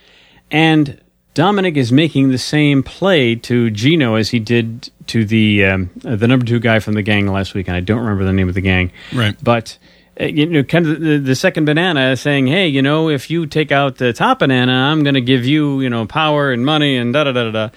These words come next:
Speaker 1: And so, uh, you know, so he's making the same play. It looks like that's what he's, his M O is going to be, is going around and try to get all the lieutenants to go after the general.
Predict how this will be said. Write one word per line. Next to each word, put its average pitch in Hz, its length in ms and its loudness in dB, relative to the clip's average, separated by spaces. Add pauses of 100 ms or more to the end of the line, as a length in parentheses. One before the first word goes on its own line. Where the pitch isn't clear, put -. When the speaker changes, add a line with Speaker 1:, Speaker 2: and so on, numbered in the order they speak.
(380)
Speaker 1:
And 123 380 2 (300)
so, 131 680 2
uh, 110 360 -2
you 170 180 -2
know, 143 60 -4
so 160 160 -2
he's 143 140 2
making 190 260 0
the 151 80 -4
same 175 240 -2
play. 165 240 0
It 143 60 -2
looks 175 180 -2
like 160 140 -2
that's 143 180 -2
what 151 100 4
he's, 131 320 -2 (260)
his 127 320 -2
M 135 180 4
O 165 140 4
is 117 100 0
going 120 180 2
to 113 60 -2
be, 147 160 0
is 101 100 -2
going 120 220 -2
around 120 260 0
and 104 140 -2
try 131 240 0
to 117 440 0 (520)
get 123 120 4
all 139 120 4
the 127 80 0
lieutenants 127 640 0
to 117 100 -8
go 117 180 2
after 110 220 -2
the 107 80 -6
general. 117 420 0